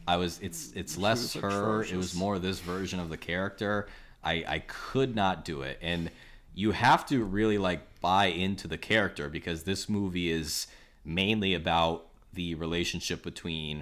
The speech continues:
Speaker 1: her and her father. And, but I, I di-, I was not a fan of the character more so than the performance. I will say, I think the, excuse me, the bright glimmer in this was in the beginning when, s-,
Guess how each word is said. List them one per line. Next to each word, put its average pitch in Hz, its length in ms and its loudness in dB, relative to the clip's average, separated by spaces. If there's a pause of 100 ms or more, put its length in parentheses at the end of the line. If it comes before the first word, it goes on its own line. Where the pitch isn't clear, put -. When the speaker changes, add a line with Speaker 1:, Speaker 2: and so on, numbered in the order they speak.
(140)
Speaker 1:
her 90 240 -2
and 78 100 -4
her 73 160 -6
father. 104 600 2 (760)
And, 90 360 0
but 95 240 0
I, 95 260 2 (300)
I 117 160 8
di-, 131 160 4
I 127 100 8
was 131 160 4
not 131 180 6
a 120 40 2
fan 117 240 2
of 98 80 0
the 95 80 -2
character 104 580 2
more 92 260 2
so 90 260 0
than 85 120 -2
the 85 80 -4
performance. 95 840 -2 (220)
I 120 120 8
will 170 240 6
say, 98 440 4
I 98 80 -2
think 170 320 0
the, 131 340 0 (500)
excuse 131 240 0
me, 76 160 0 (840)
the 107 120 0
bright 117 420 4
glimmer 123 640 0
in 131 100 0
this 165 240 -2
was 95 160 -2
in 107 120 2
the 104 60 2
beginning 101 680 0
when, 87 320 0
s-, - 260 -6